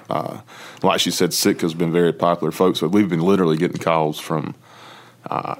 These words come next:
Alabama and Missouri and all over the country. People, uh, have shared some photos on, uh, Facebook recently on a couple of Sitka Facebook groups.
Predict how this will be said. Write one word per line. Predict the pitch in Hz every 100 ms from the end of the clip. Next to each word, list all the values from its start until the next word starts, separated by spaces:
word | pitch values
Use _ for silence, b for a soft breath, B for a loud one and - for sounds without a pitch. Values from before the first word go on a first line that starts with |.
| - - - -
Alabama | - 80 82 85 80 80 67 58 -
and | 50 73
Missouri | 76 92 90 78 -
and | 78
all | 82 80
over | 82 73 69
the | -
country. | 82 87 82 64
People, | - 85 71 71 -
uh, | 76 73
have | 78 76
shared | - 85 82
some | 82
photos | 80 80 78 78 78
on, | 76 78 78 80 - - _ _ _ _ - - - -
uh, | 82 -
Facebook | - 104 - - - - B B B B B B B
recently | 113 120 117 117 135
on | 143
a | 95
couple | - 107 85
of | 90
Sitka | - 104 - 92
Facebook | 104 95 - 92
groups. | 87 101 123 -